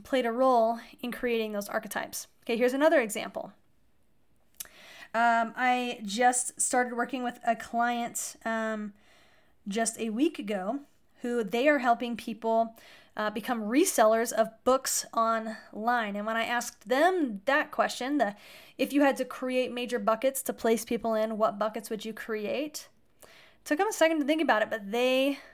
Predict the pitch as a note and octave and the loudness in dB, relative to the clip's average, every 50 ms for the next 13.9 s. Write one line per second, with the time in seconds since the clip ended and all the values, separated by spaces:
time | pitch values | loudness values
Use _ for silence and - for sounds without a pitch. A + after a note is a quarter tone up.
0 | _ _ - - - C4 A#3 A3+ G#3 G#3 G#3+ G#3 G#3 G#3+ G3+ G3+ G#3 A3 A3+ A3 | _ _ -10 -6 -4 -2 0 0 -2 -2 -4 -6 -6 -6 -6 -6 -6 -6 -6 -6
1 | A3 G3+ G#3 - - G#3 G#3 G3 F#3+ - - G#3+ A3 - G#3 - - A3 G#3 G#3 | -6 -6 -8 -10 -8 -8 -8 -8 -8 -10 -10 -8 -8 -8 -4 0 2 0 0 0
2 | G#3 G3 G3 A3+ D#4 E4 - _ _ _ _ - _ - - - - - - - | 0 -2 0 0 0 0 -2 _ _ _ _ -20 _ -20 -20 -20 -20 -20 -20 -20
3 | - - _ _ - - C#4 D4 D#4+ D#4+ C#4+ C4+ C4 B3+ A3+ - A3 G#3+ A3 - | -20 -20 _ _ -2 2 4 6 6 6 6 6 4 2 0 -4 -4 -2 0 2
4 | C#4+ C#4 C#4 - - A3 A#3 - - G3+ - _ _ _ _ _ _ - A3 A3 | 2 2 2 0 -2 -2 -4 -4 -6 -10 -16 _ _ _ _ _ _ -8 -4 -2
5 | A3+ A3+ A3+ A#3 B3+ C#4+ D4+ D4+ C#4 B3+ B3 A#3+ C#4+ E4 E4+ - _ _ - G3+ | 0 2 2 2 4 4 6 6 6 4 4 2 0 0 -2 -4 _ _ 0 0
6 | A3+ A3+ A3+ A3 G3+ F#3 G3+ G#3 A3+ B3+ C#4 E4 E4 D4 C4 B3 B3+ - B3 A#3+ | 2 2 2 0 0 0 -2 -2 0 2 2 2 4 4 2 2 2 0 -2 -2
7 | A3+ B3 G3+ G3 A3 A#3+ A#3+ - C4+ C4 - - A#3 A3 A3 G#3+ G#3+ A3 - - | -4 -4 -4 -2 -4 -4 -2 -2 -4 -4 -2 0 4 6 6 6 6 4 2 -2
8 | - - A3 A3+ - - G#3+ - - B3+ G#3+ G3+ G#3 G3+ - - - - G3+ - | -2 0 2 2 2 2 0 0 0 2 2 0 0 -6 -8 -10 -12 -12 -12 -16
9 | - - - - - - - C4 C4+ C4 D4+ D4+ D4 D4 C4+ G3 A#3 A3+ - A#3+ | -20 -20 -20 -20 -12 -6 -2 0 2 2 2 2 2 0 -2 -2 -4 -2 2 4
10 | B3 C4 C#4 D4 D4+ C#4+ C4 B3 A#3 - A3 A#3 A3+ A3+ A3+ A3+ - - - - | 4 6 6 6 6 6 6 4 4 4 2 0 0 0 -2 -4 -6 -8 -10 -20
11 | - _ _ - F#3 B3 B3+ C#4 D4 D#4 D#4 D4+ C#4+ C4 B3+ B3 C4+ C4+ - A#3 | -20 _ _ -8 -4 0 2 4 4 4 4 2 0 -2 -2 -6 -4 0 0 2
12 | A3+ A3+ A3+ A3+ A3+ A3+ A3+ - A#3+ A#3 A3 G3+ G#3+ A3+ A#3 A#3+ A#3+ A#3+ A#3 A3+ | 2 2 2 0 -2 -4 -10 -10 -10 -8 -6 -6 -6 -4 -4 -6 -6 -6 -8 -8
13 | A3+ A3 - _ _ _ - A3 G#3+ A3 G#3+ F#3+ G3+ A#3 A#3+ A3+ - | -10 -12 -16 _ _ _ -4 -2 0 0 0 -2 -4 -6 -6 -6 -8